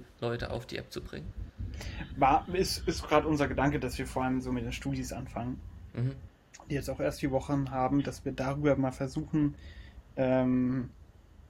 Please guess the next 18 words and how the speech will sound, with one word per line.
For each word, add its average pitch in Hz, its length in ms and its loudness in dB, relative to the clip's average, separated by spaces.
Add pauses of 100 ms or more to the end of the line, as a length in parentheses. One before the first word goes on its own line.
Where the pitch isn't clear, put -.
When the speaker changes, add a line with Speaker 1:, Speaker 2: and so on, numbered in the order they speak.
(400)
Speaker 2:
dass 135 160 2
die 143 100 2
Leute 131 280 6
sich 123 360 -6
quasi, 127 260 2
das, - 240 -4 (140)
das, 139 280 2
also 147 180 4
wir 151 140 10
haben 190 120 10
das 180 100 10
schon 160 160 0
gemerkt 143 380 6
an 143 80 -2
der 120 140 0
einen 156 220 4
Universität, 156 720 2
dass - 240 0